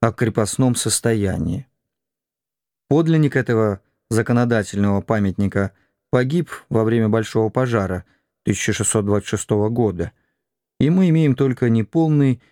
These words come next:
и искажённый текст, который вызвал много недоразумений. Но его общий смысл, однако, не вызывает сомнений.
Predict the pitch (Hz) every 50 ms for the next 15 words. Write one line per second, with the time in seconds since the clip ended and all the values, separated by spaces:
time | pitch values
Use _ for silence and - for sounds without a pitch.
0 | _ _ _ - 117 110 101 - - 113 107 101 104 123 127 127 120 113 113 110
1 | - - - 98 87 78 - - - - - - - _ _ _ _ _ - -
2 | 104 123 120 107 104 104 120 127 113 107 107 104 98 110 123 123 117 104 104 98
3 | 101 95 95 101 107 95 98 110 110 104 98 80 62 67 76 - - _ _ _
4 | _ _ _ _ _ _ _ _ _ _ _ _ _ _ _ _ _ _ 127 143
5 | 156 156 151 170 165 - - 160 156 135 - - 147 139 - - 170 190 190 165
6 | - 127 117 113 107 113 110 107 101 - 110 101 95 - _ _ _ _ _ _
7 | _ - 143 156 156 165 165 175 160 151 139 127 - - 143 139 139 123 104 95
8 | 92 90 92 - _